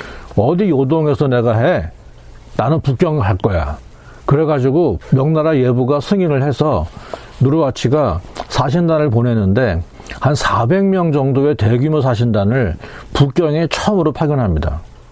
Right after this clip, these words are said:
그러니까 명나라도 이제 이미 그 누르아치가 만주 일대를 거의 평정했기 때문에 이제 누르아치를 대우해 주는 거죠. 근데 거기서 어떤 문제가 발생하냐면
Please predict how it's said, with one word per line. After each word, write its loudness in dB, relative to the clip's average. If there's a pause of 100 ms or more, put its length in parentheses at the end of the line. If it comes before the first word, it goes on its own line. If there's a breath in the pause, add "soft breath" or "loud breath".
(100)
그러니까 2
명나라도 2
이제 2
이미 2 (340 loud breath)
그 2
누르아치가 0
만주 2
일대를 2
거의 2
평정했기 0
때문에 0 (400 loud breath)
이제 2 (120)
누르아치를 2
대우해 2
주는 0
거죠. 2
근데 2
거기서 0
어떤 0
문제가 0
발생하냐면 2